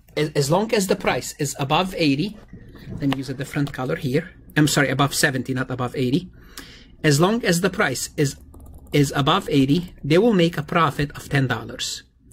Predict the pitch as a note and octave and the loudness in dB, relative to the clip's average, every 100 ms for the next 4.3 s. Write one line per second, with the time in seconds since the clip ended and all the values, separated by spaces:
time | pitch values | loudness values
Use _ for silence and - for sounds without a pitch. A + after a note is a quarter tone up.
0 | - - - - D#3+ B2+ C#3+ C#3 C3 G#2+ | -20 -20 -6 0 0 2 0 0 -4 -6
1 | - - - - - - - C#3 F#3 B3 | -12 -18 -20 -20 -20 -18 -6 2 4 4
2 | - G#3 G3+ F#3+ D3 C3 B2+ F3 C4+ G#3+ | 2 0 0 0 0 0 0 4 4 4
3 | G3 F#3 F3+ - F3 F3 E3+ - - D3 | 2 0 0 0 2 4 2 2 0 0
4 | - F#3 F#3 | -2 -4 -4